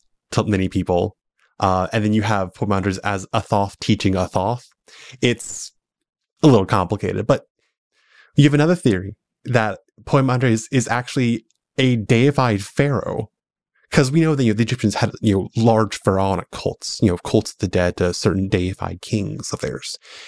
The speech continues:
And one theory goes that Poimandres is actually a survival of one of those divinified, worshipped pharaohs who was then, you know, helping someone out specifically with a revelation of how things really are.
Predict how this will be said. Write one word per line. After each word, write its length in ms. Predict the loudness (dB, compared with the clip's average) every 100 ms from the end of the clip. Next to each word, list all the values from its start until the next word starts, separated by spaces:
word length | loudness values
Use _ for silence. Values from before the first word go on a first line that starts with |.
| -12 -6
And 360 | -4 -4 -6 -12 _ _ _ _ _ -12
one 500 | -6 2 4 4 0
theory 300 | -2 0 0
goes 400 | 2 2 0 0
that 200 | -2 -2 -4
Poimandres 440 | -2 0 0 0 -4 -20 -4 4
is 200 | 4 2
actually 380 | -4 -4 -2 -2
a 40 |
survival 580 | -2 -2 0 0 0 -2 _ _ _ 0
of 340 | 0 0 -4
one 340 | -4 2 2
of 80 | 2
those 560 | 0 0 0 -4 -8 -12 -10 -10 _ 2
divinified, 800 | 4 4 2 0 0 -2 -4 -8 -18 _
worshipped 560 | 2 4 4 0 -4 -4 -2
pharaohs 720 | 0 2 -2 -4 -8 -10 -14 _ _ _ -8
who 220 | 2 4
was 300 | 4 2 2
then, 260 | 2 2 2
you 100 | 0
know, 120 | -2 -4 0
helping 380 | 0 2 2
someone 320 | 2 0 0 0
out 160 | -2
specifically 720 | -6 -4 -2 0 -2 0 0
with 80 | 0
a 40 | 0
revelation 540 | 0 2 0 0 -4
of 60 | -2
how 160 | -4
things 360 | -4 -6 -6 -6
really 220 | -10 -10
are. 380 | -10 -10 -12